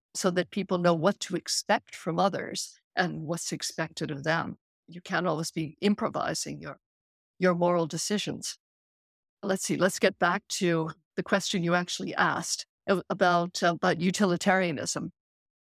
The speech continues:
So the other big criticism, as you know, against utilitarians is that it looks as though you can sacrifice one person's interest if you're doing a lot of good for everybody else. So you kill one person, they used to say in China, then you save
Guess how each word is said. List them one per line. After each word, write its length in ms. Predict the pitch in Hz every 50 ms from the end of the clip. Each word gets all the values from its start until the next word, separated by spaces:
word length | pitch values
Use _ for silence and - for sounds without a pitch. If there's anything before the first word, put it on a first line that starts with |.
| _ _ _
So 220 | - - 233 214
the 160 | 190 185 208 220
other 180 | 214 214 196
big 240 | 180 - 190 175 -
criticism, 640 | - - 302 269 254 226 - - 175 156 180 170 165
as 160 | 165 165 -
you 100 | - 165
know, 260 | 165 180 185 175 165 160
against 500 | 160 151 170 160 160 - - - - 185
utilitarians 920 | 160 - - 175 156 160 156 - 190 175 175 180 175 160 160 160 - -
is 160 | 170 - -
that 200 | 165 160 147 170
it 120 | 160 - -
looks 260 | 175 247 262 - -
as 140 | 226 156 -
though 80 | 185 180
you 180 | 180 180 180
can 220 | - - 180 165 160
sacrifice 960 | - - - - - 220 247 - - 190 180 - - 185 170 180 175 - -
one 240 | 165 190 214 202 -
person's 420 | - 175 165 - - 165 156 -
interest 540 | 156 170 180 - - 160 160 156 - - -
if 160 | 156 - -
you're 100 | 156 147
doing 340 | 147 156 151 165 160 156 160
a 40 | 151
lot 220 | 170 170 147 175
of 180 | 165 147 - _
good 300 | 160 160 151 147 151 -
for 340 | - - - - 160 - _ _ _ _ _ _ _ _ _ -
everybody 500 | 170 165 170 156 - - 76 80 78 78
else. 400 | 80 - - - - - - - _ _ _ _ _ _ _ -
So 180 | - - - - _ _ _ _ _ _ _ -
you 120 | 185 180
kill 320 | - - 208 190 180 175
one 280 | 160 170 196 202 208 180
person, 600 | - - 196 170 175 175 - - 175 170 180 175
they 100 | 165 160
used 320 | 170 175 165 - - -
to 80 | - 156
say 340 | - - - 160 160 - -
in 220 | - 170 170 175 -
China, 640 | - - 175 190 190 185 180 180 180 175 170 175 170
then 160 | 175 170 156 175
you 80 | -
save 360 | - - - 170 156 156 151